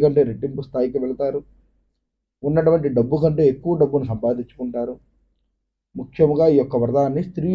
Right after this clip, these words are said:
యొక్క భర్త కోసము మాత్రమే చేస్తుంది. ఇది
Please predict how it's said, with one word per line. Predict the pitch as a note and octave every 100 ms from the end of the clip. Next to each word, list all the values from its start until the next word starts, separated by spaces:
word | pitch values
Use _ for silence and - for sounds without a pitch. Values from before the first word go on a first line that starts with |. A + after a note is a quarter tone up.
| E3
యొక్క | - C#3
భర్త | B2 A#2+ - D#3
కోసము | D3+ C3+ B2+ B2
మాత్రమే | B2 A#2 A#2 B2+ G#3+ C#4+ - _ _ _ -
చేస్తుంది. | G#2 G#2+ - - - _ _ _ _ D3
ఇది | E3+